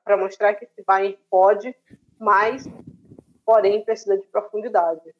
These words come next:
Acho que tá buscando isso, já tem algumas contratações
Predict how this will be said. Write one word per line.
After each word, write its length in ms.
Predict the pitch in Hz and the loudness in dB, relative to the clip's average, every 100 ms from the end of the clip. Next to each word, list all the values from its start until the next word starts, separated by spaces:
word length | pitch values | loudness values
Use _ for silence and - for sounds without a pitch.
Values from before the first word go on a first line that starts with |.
| _ - | _ -20
Acho 120 | - | -16
que 80 | 196 | -10
tá 180 | - 214 | -2 -2
buscando 540 | 220 233 - 214 196 | -2 -8 -8 -6 -2
isso, 220 | 196 226 - | -4 -6 -6
já 100 | 208 | -6
tem 140 | 208 | -6
algumas 440 | 233 233 226 220 220 | -8 -8 -4 -6 -6
contratações 920 | 202 190 208 202 202 190 185 196 | -12 -6 -4 -4 -6 -8 -6 -6